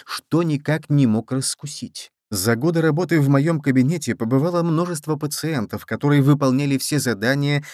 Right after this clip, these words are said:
и быстро восстанавливались. Это и раньше,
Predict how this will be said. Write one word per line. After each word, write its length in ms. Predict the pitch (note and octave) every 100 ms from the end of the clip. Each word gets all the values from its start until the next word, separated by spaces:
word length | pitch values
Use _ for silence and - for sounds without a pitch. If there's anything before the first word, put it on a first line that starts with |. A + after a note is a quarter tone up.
| -
и 120 | D3
быстро 420 | A#2+ A#2+ A#2+ - B2+
восстанавливались. 920 | C3+ - B2+ - - - - - - _ _ -
Это 240 | C3+ B2
и 80 | G#2+
раньше, 520 | G2 C3+ D3 D3+ D3